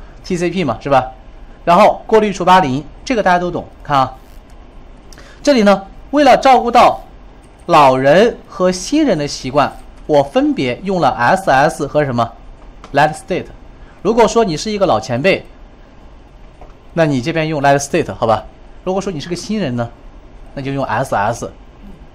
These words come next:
啊，当然这边也应该用A N、A N T或者什么，是吧？啊，好，没关系。看，let state 杠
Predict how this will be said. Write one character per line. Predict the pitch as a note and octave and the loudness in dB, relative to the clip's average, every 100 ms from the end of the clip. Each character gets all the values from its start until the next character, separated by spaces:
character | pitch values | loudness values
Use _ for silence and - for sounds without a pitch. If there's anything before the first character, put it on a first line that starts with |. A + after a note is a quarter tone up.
| - | -10
啊， | A#2+ | 0
当 | E3 | 2
然 | F3+ | 2
这 | F3+ | 2
边 | F3+ F#3 | -2 -2
也 | B2+ | -4
应 | A2+ D#3 | -6 -4
该 | E3 | -4
用 | E3 B2+ | -4 -6
A | C#3+ D3+ | -4 -4
N、 | D#3 D#3 - - - - - | -4 -10 -16 -20 -20 -20 -10
A | D3 D#3 | -6 -4
N | D#3 | -4
T | - - | -8 -10
或 | B2+ C3 | -6 -6
者 | |
什 | A2+ | -6
么， | A2 | -8
是 | A2 | -6
吧？ | G#2+ - - | -8 -8 -10
啊， | A#2+ - - | -10 -12 -18
好， | - A#2+ | -16 -12
没 | |
关 | A2+ A#2 | -10 -10
系。 | A2 - - - - - - - - - - - - - - - - | -12 -20 -20 -20 -20 -20 -20 -20 -20 -20 -20 -20 -20 -20 -20 -16 -4
看， | D3+ - - - - - - - - - - - - - - - - - - - | -4 -4 -14 -20 -20 -20 -20 -20 -20 -20 -20 -20 -20 -20 -20 -20 -20 -20 -18 0
let | F#3 F#3+ | 4 4
state | F#3 - G#3 C#3 A#2 - - - - - - - | 0 0 2 2 -4 -8 -20 -20 -20 -20 -10 2
杠 | E3 B2+ | 2 2